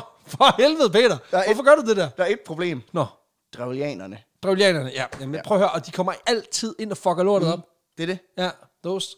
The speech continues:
Speaker 1: goddamn Derulians. Det lyder, som om det var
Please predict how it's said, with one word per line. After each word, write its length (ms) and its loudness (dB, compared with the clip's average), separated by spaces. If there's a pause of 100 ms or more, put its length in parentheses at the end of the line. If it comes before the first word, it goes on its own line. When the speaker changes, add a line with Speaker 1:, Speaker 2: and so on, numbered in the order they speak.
(120)
Speaker 1:
goddamn 380 -2
Derulians. 720 -2 (840)
Det 140 -14
lyder, 80 2
som 140 -2
om 60 0
det 60 -2
var 80 -2